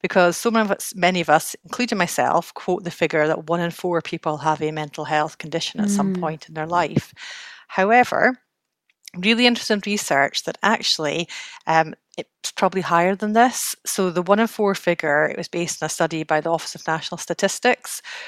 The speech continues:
Speaker 1: but they left out lots of groups of people who probably have higher vulnerability to mental health difficulties. Some really interesting research coming in from a long-term study in Dunedin in New Zealand that it's actually probably higher to sixty percent or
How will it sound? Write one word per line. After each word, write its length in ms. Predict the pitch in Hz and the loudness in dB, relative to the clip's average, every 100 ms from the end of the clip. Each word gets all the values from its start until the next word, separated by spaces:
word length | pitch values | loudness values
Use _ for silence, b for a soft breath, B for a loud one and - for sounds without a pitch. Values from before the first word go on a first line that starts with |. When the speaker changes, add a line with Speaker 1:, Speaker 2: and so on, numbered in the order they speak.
| B B _ _ | B B _ _
Speaker 1:
but 100 | 175 | -2
they 80 | 190 | 4
left 260 | 185 202 240 | 6 6 4
out 120 | 208 | 2
lots 240 | 196 - | 0 0
of 80 | 185 | -4
groups 240 | 180 - | -4 -4
of 80 | 180 | -6
people 340 | - 190 208 208 | -6 -2 0 0
who 480 | - 185 180 175 - | -2 -4 -4 -4 -6
probably 380 | - 185 180 180 | -4 -2 0 -2
have 460 | 175 175 160 165 - - | 0 4 4 2 -4 -10
higher 380 | - 185 180 175 | 0 4 6 4
vulnerability 680 | 175 165 160 165 175 - | 0 -2 -4 -2 -2 -4
to 120 | - | -6
mental 260 | 196 190 202 | -4 -4 0
health 240 | 208 196 | 0 0
difficulties. 800 | - - 208 208 208 - 240 247 - B B B _ - | -4 -6 0 0 0 -4 -4 -6 -14 B B B _ -12
Some 300 | - 175 175 | -4 -4 -4
really 340 | 170 202 240 247 | -2 0 4 4
interesting 300 | 226 214 196 | 2 -2 -2
research 420 | 202 - - - | 0 4 4 4
coming 240 | - 170 | -2 -2
in 160 | 175 170 | -2 -2
from 320 | - 180 165 | -4 -2 2
a 100 | 160 | 2
long-term 600 | 170 185 214 220 185 170 | 2 2 2 0 -2 -2
study 360 | - 165 160 151 | -2 -4 -4 -6
in 100 | 156 | -6
Dunedin 600 | 165 165 208 - 151 151 | -6 -2 -2 -2 -2 -4
in 300 | 170 160 160 | -8 -8 -8
New 160 | 165 | -8
Zealand 500 | 156 214 185 151 170 B B B _ | -6 -2 -2 -4 -8 B B B _
that 80 | 160 | -6
it's 120 | 156 | 0
actually 300 | 185 - - | 0 0 -4
probably 300 | - - 185 | -6 -2 -2
higher 440 | 170 - 165 165 160 | -2 -2 0 2 0
to 300 | - - 151 | -4 -8 -8
sixty 480 | - - - - 202 | -6 -6 -6 -8 -10
percent 400 | - 196 180 - | -4 0 0 -2
or 140 | 170 | -10